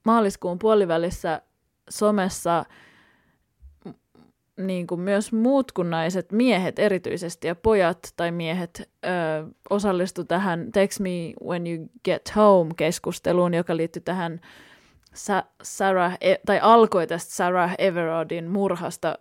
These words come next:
Briteissä, ö, kun s-, joku komis-, poliisi oli ilmeisesti murhannut tämän Sarah Everardin, ja siitä tuli se keskustelu liittyen siihen, että,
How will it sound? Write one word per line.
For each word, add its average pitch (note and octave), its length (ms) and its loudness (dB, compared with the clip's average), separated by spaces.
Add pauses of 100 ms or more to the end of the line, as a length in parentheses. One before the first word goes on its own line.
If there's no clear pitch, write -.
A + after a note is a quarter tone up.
Briteissä, F#3+ 680 -2 (840)
ö, E3+ 140 -4
kun - 260 -10 (380)
s-, - 180 -16 (240)
joku E3 380 -10 (380)
komis-, E3+ 480 -2
poliisi E3+ 440 -2
oli A2 180 -6
ilmeisesti A2 420 -12
murhannut D#3+ 460 -12
tämän - 120 -12
Sarah E3+ 340 -8
Everardin, D#3+ 400 -2
ja D#3 60 -4
siitä F3+ 320 -8
tuli D#3+ 340 -8 (180)
se - 120 -16
keskustelu E3 720 -6
liittyen E3 380 -4
siihen, E3+ 360 -4
että, D#3+ 320 -6